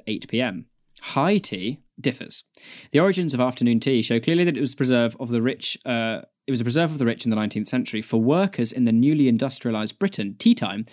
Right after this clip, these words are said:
had to wait until after work. By that hour, tea was generally served with heartier dishes, uh, which were substantially more than just tea and cakes. Workers needed to s-, workers needed sustenance after a day of hard labour,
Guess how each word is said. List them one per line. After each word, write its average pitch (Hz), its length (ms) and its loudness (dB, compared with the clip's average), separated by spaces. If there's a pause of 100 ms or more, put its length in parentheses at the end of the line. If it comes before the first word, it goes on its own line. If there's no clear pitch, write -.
(180)
had 160 120 -6
to 151 80 2
wait 131 200 2
until 143 400 -2
after 110 300 -4
work. 151 320 -4 (420)
By 117 220 4
that 147 340 -2
hour, 104 300 -6 (320)
tea 165 160 2
was 170 140 0
generally 160 300 2
served 143 440 0
with 131 100 -2
heartier 175 380 -2
dishes, 110 400 -4 (280)
uh, 123 100 0
which 117 180 -2
were 113 40 -4
substantially 120 600 0
more 120 260 4
than 107 140 -2
just - 320 -6
tea 107 260 -4
and 107 180 -12
cakes. - 380 -4 (140)
Workers 135 320 -2
needed 117 240 2
to 120 80 -6
s-, - 220 -4 (120)
workers 143 420 0
needed 123 360 2
sustenance - 600 -6
after - 220 -8
a 107 40 -6
day 120 120 -2
of 117 80 -4
hard 156 220 -4
labour, 101 320 -6